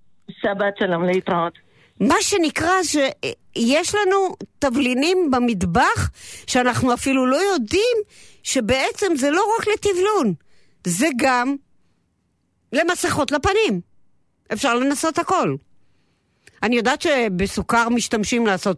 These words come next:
Speaker 2: פילינג, אז הנה עכשיו קורקום. אני תוהה איך לא נשארים צהובים מקורקום,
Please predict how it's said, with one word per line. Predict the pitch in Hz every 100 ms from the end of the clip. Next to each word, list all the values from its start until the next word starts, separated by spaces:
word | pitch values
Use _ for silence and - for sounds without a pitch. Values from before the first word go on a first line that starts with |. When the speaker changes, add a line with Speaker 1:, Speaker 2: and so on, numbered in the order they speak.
| -
Speaker 2:
פילינג, | 349 349 311 269 240 202 _ _ _ _ _ 196
אז | 185
הנה | 269 214
עכשיו | - 226 214
קורקום. | - 220 196 - 139 131 - _ _ - _ _ 160
אני | 156 151 131 -
תוהה | 147 135 147
איך | 151 139 156
לא | 147
נשארים | 151 - 147 147 139
צהובים | - 147 139 147 147
מקורקום, | 139 123 - 131 131 - 208